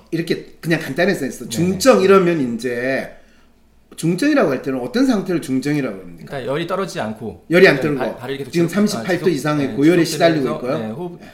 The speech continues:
Speaker 2: 그 폐렴으로 이완될 가능성이 굉장히 높은 상태, 어, 그렇게 정의하면 됩니다. 중증 환자가 열이 많고 이제 떨어지지 않고 엑스레이 찍었더니 이제 폐렴 소견이 있어가지고 만약에 입원을 했다.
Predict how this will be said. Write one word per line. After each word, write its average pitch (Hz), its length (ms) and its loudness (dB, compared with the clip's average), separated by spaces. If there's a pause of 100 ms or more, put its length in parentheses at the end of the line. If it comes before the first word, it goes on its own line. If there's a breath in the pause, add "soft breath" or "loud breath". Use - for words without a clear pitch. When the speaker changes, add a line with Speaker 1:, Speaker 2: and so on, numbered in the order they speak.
(320 loud breath)
Speaker 2:
그 113 580 -10
폐렴으로 208 360 0
이완될 165 320 0
가능성이 131 300 -6
굉장히 123 100 -10
높은 120 260 -8
상태, 143 500 -12
어, 95 160 -18
그렇게 104 580 -16
정의하면 98 320 -18
됩니다. - 300 -20
중증 208 260 -4
환자가 208 360 2
열이 196 180 0
많고 151 340 -2
이제 165 160 -6
떨어지지 202 300 -2
않고 165 340 -4
엑스레이 165 300 -4
찍었더니 175 480 -6
이제 170 140 -8
폐렴 208 200 -2
소견이 180 260 -8
있어가지고 131 580 -6
만약에 131 360 -4
입원을 165 280 -2
했다. 160 420 -2